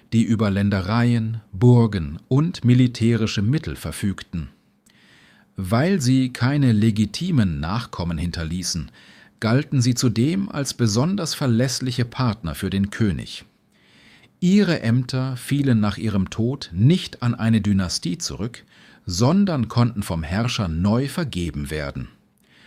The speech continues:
Damit war das sogenannte Reichskirchensystem ein zentrales Fundament königlicher Macht.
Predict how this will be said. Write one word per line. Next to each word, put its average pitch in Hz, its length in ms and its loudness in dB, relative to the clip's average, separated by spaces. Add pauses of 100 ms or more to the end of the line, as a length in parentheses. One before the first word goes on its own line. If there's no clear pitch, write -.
(280)
Damit 113 800 2
war 120 160 2
das 120 200 0
sogenannte 113 800 2
Reichskirchensystem 107 1500 0
ein 104 200 0
zentrales 113 720 -2
Fundament 101 680 0
königlicher 110 680 2
Macht. - 420 -4